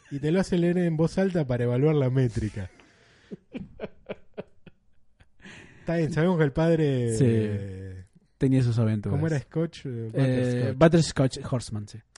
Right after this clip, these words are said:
Speaker 1: No, era escritor, frustrado, pero
Speaker 2: Sí.
Speaker 1: era
Speaker 2: Nunca terminó una novela que tenía como veinticinco años de escritura, más o menos.
Speaker 1: Claro, pero n-,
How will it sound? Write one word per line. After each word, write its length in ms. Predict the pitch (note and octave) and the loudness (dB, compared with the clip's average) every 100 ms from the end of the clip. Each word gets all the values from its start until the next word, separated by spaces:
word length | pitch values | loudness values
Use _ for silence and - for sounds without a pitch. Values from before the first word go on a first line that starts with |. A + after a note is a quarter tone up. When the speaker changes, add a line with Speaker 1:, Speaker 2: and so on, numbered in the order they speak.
| - | -10
Speaker 1:
No, 100 | D3 | -4
era 680 | E3 D#3 C#3 B2 A#2 C3 C#3 | -2 -2 -2 -4 -4 -4 -4
escritor, 760 | - C3+ C3 F3 F3 F3 D#3+ | -4 -4 4 6 6 4 0
frustrado, 720 | - A#2 - D#3 D3+ D3+ D#3 B2+ | -2 -4 0 2 4 6 4 4
pero 140 | A2+ | 4
Speaker 2:
Sí. 40 | G#2 G#2+ A2 | 4 2 4
Speaker 1:
era 80 | C#3 | 6
Speaker 2:
Nunca 260 | D3+ D3 | 8 6
terminó 300 | B2+ B2 C3 | 4 4 4
una 140 | B2+ A#2 | 4 4
novela 240 | A#2+ C3 | 2 2
que 100 | A2+ | 0
tenía 180 | A2+ A#2 | -2 -2
como 160 | A2 | -2
veinticinco 480 | G#2+ G#2+ A2+ A#2+ A#2+ | -2 -4 -4 -2 -2
años 140 | B2 A2+ | 0 -2
de 60 | |
escritura, 420 | A2 A#2+ C3+ B2+ | -2 -2 -2 -4
más 140 | C#3 A2+ | -6 -6
o 40 | |
menos. 120 | C3+ | -4
Speaker 1:
Claro, 280 | C3 A#2 A2+ | -4 -6 -6
pero 300 | A#2 B2 B2+ B2 | -4 -4 -2 -2
n-, 160 | C#3+ | -4